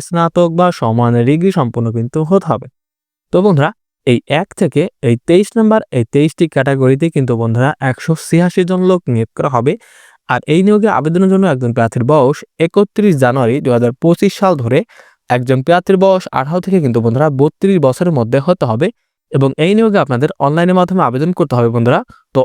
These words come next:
অনলাইনের মাধ্যমে আবেদনের যে লিঙ্কটি, সেই লিঙ্কটি আমি ভিডিও ডেসক্রিপশন বক্সে দিয়ে দিব। আর আবেদন কিন্তু বন্ধুরা শুরু হবে, আমি ভিডিও প্রথমে বলে দিয়েছি, আবেদন শুরু হবে একে জানুয়ারি সকাল নয়টা থেকে আবেদন করা যাবে এবং আবেদনটি চলবে আগামী একত্রিশে জানুয়ারি বিকাল পাঁচটা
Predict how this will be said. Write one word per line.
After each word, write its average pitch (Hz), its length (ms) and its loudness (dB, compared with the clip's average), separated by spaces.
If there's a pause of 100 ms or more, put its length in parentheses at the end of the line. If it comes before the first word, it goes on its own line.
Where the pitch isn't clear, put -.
(100)
অনলাইনের 202 320 2
মাধ্যমে 202 300 0
আবেদনের 170 300 0
যে 175 60 4 (100)
লিঙ্কটি, 160 340 0
সেই 123 180 2
লিঙ্কটি 175 280 2 (140)
আমি 123 120 -4 (120)
ভিডিও 139 300 2
ডেসক্রিপশন 175 460 -2
বক্সে 165 240 -2
দিয়ে 156 160 2
দিব। 120 100 2 (560)
আর 139 80 -6 (140)
আবেদন 185 340 -2
কিন্তু 220 220 0
বন্ধুরা 220 280 2
শুরু 165 180 4
হবে, 147 320 0
আমি 131 200 0
ভিডিও 131 240 2
প্রথমে 147 320 0
বলে 175 180 2
দিয়েছি, 123 240 0 (180)
আবেদন 123 300 -2
শুরু 160 140 2 (100)
হবে 185 180 2 (220)
একে 151 220 -4
জানুয়ারি 131 340 0 (440)
সকাল 139 340 -2 (280)
নয়টা 170 260 0
থেকে 214 180 -4
আবেদন 175 280 -2
করা 135 160 2
যাবে 147 200 0 (100)
এবং 120 100 -2 (140)
আবেদনটি 156 380 0
চলবে 180 240 2
আগামী 110 220 -2 (160)
একত্রিশে 214 580 -2
জানুয়ারি 135 280 0
বিকাল 123 360 0
পাঁচটা 151 260 -2